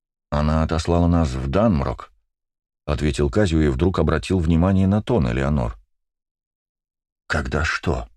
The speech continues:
хрипло спросил он. Казио сидел на той самой скамейке, где он впервые поцеловал Остру.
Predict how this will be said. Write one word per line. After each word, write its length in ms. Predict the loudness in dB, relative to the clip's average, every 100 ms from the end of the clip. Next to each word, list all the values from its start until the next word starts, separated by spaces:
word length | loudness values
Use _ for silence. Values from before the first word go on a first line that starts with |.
| _ _ _ _ _ _ _ _ _ _
хрипло 400 | -4 -4 -2 -4
спросил 520 | -4 -4 -4 -2 -2
он. 240 | -2 -6 -10 _ _ _ _ _ _ _ _ _ _ _ _ _ _ _ _ _ _ _ _ _
Казио 320 | -2 0 0
сидел 320 | 0 0 0 2
на 120 | 2
той 160 | 0
самой 280 | 0 0 -2
скамейке, 540 | -2 -2 0 0 0 -4
где 180 | -2
он 80 | -4
впервые 440 | -2 -4 -2 -2 -2
поцеловал 540 | -4 -4 -2 -2 -4
Остру. 360 | -8 -14 -20